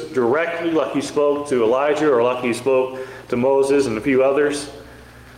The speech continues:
But we do find what God wants us to do and how we are to respond to situations by going and looking into God's Word. We find examples of men and women who are approved of in the sight of God and how they handle situations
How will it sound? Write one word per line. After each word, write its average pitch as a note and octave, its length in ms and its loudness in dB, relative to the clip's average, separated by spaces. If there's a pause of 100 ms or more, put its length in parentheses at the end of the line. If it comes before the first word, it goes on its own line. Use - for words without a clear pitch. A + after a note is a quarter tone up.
(720)
But C#3 80 2
we D#3 140 2
do F#3 240 2
find F3 280 0
what D3 120 0
God D#3 280 0
wants D#3 280 0
us C#3+ 320 0
to C3+ 80 -2
do A#2+ 360 2
and A2 80 -4
how C#3+ 240 -2
we C#3+ 120 2
are C#3 100 2
to C3 100 -4
respond B2+ 500 -2
to - 40 -6
situations B2 760 0
by A2+ 360 -2
going D3 400 2
and A#2+ 160 -2
looking C#3 320 0
into B2 360 -2
God's A2+ 360 -2
Word. G2+ 400 0 (1000)
We C#3+ 140 2
find D#3 340 0
examples D#3 640 0
of C3 140 2
men D3+ 300 0
and C3 180 0
women D3 280 0
who C#3 140 4
are A#2+ 100 2
approved D#3+ 300 2
of D3 160 4
in C#3+ 60 -4
the A#2+ 80 -4
sight C#3 300 0
of A2 120 -2
God C3+ 320 2
and A#2+ 100 -2
how D3 260 -2
they C#3 120 2
handle D3+ 460 0
situations C#3+ 840 0